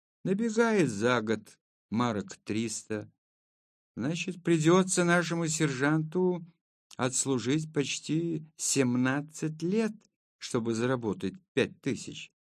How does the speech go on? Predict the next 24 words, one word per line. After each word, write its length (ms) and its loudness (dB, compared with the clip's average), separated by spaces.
Это 240 -2
если 360 0
он 440 2
не 180 6
станет 580 2
тратить 520 -2
денег 460 0
на 160 0
пиво 380 -4
и 120 0
девочек, 680 0
если 380 4
не 180 6
надо 720 4
ему 600 2
никого 460 0
содержать 600 0
на 140 0
родине, 580 -2
если 480 4
не 200 6
наложили 580 2
на 100 2
него 460 2